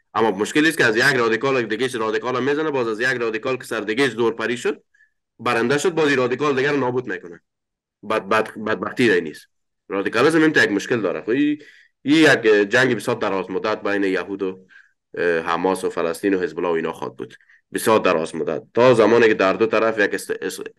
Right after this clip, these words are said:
اصلاحات به وجود بیاید. اصلاحات از این نگاه که اسرائیل اول نرم شود. از این رقم وضعیتی که رادیکالی که داره که هنوز خودش در شکست هم هست، هنوز هم گپای کته کته می‌زنه. نتانیاهو هم، رئیس ارتش هم،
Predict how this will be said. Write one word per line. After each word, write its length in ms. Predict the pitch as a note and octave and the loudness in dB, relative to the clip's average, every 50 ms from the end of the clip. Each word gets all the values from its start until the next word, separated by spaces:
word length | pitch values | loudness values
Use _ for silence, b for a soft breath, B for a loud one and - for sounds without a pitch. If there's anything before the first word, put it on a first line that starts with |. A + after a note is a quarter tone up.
| - - - - _ _ _ _ _ _ | -18 -18 -20 -20 _ _ _ _ _ _
اصلاحات 500 | - A2 G#2+ - A2+ A2 A2+ A2+ G#2+ G2+ | 2 2 4 4 4 4 6 4 4 4
به 120 | F#2+ - E2+ | 2 2 0
وجود 260 | E2 - - - - | -2 -2 -6 -10 -10
بیاید. 220 | - - - - _ _ _ _ b b b b b b b b b b b _ _ _ - | -10 -12 -12 -16 _ _ _ _ b b b b b b b b b b b _ _ _ 0
اصلاحات 340 | G#2+ - A2 A#2 B2 B2 | 2 4 6 6 6 8
از 120 | B2 A2+ A2 | 6 6 8
این 100 | A#2+ A#2+ | 8 6
نگاه 200 | A#2 A2+ A#2+ A2+ | 6 6 6 4
که 100 | A#2 A#2 | 4 2
اسرائیل 540 | A2 G#2 - - G#2 - - G#2 A2 A2+ G#2+ | 2 2 2 0 -2 0 2 4 4 4 4
اول 280 | G2+ G#2 G#2+ G#2 G#2+ - - _ _ _ _ _ _ _ _ _ _ _ _ | 4 2 2 0 0 -4 -6 _ _ _ _ _ _ _ _ _ _ _ _
نرم 340 | - A2 A2+ A2+ G#2+ G2+ G2 | -6 -2 -2 0 -2 -2 -4
شود. 340 | - A2+ G#2 A2 B2+ B2+ _ _ _ _ _ _ _ _ - | -4 -4 -6 -6 -8 -12 _ _ _ _ _ _ _ _ -6
از 180 | - F#2+ F2+ | -6 -2 0
این 80 | G2 G2 | 0 0
رقم 340 | G2+ F#2 G2 F#2+ F#2 F#2 F2+ | 0 0 0 0 0 0 0
وضعیتی 360 | F#2 F#2 F2+ G2 F#2+ - F#2 | 0 0 0 -2 -2 -2 -2
که 120 | F2 F#2+ | -2 -2
رادیکالی 480 | F2+ F2+ F2+ F2 F#2 F2 G2 G2 F#2+ F#2 | -2 -2 -2 -2 -2 -4 -2 0 0 0
که 60 | F2 | 0
داره 240 | E2+ G2 G2 G2+ G2+ | -2 -2 0 0 0
که 80 | - F#2+ | 0 -2
هنوز 240 | F2+ F#2+ G2+ G2+ | -2 -2 -2 -2
خودش 240 | - - A2 A2 G2+ | -2 0 0 0 0
در 120 | F#2 G2 F#2 | 0 -2 -2
شکست 400 | F#2 - - A2 A2 A2 - - | -2 -4 -4 -2 -2 -2 -2 -2
هم 120 | G2 G2+ | -2 0
هست، 160 | A2+ A#2+ A#2 | 0 -2 -2
هنوز 240 | G#2+ G2 G#2 A2 A2 | 0 0 0 2 2
هم 80 | A2+ A2 | 0 -2
گپای 280 | G2 G2 F#2+ A2 G#2+ | -4 -4 -4 -4 -4
کته 220 | - F#2+ F2+ G2+ G2 | -4 -4 -4 -4 -4
کته 200 | F2+ F#2+ F#2 G#2 | -4 -4 -4 -4
می‌زنه. 360 | G#2 - G#2 A#2+ B2 A2+ G2+ | -4 -2 -2 0 0 0 0
نتانیاهو 480 | F#2+ F#2 F#2 F#2 F#2 F#2 F#2 G2+ A2 | 0 0 -2 0 0 0 0 0 0
هم، 100 | A#2 A2+ | 0 0
رئیس 200 | G#2 G2 G2+ - | 0 -2 -2 -2
ارتش 320 | G#2 F#2 F2+ - A#2 A2+ - | -4 -6 -6 -6 -8 -6 -4
هم، 180 | A#2 A#2 A#2+ | -4 -6 -6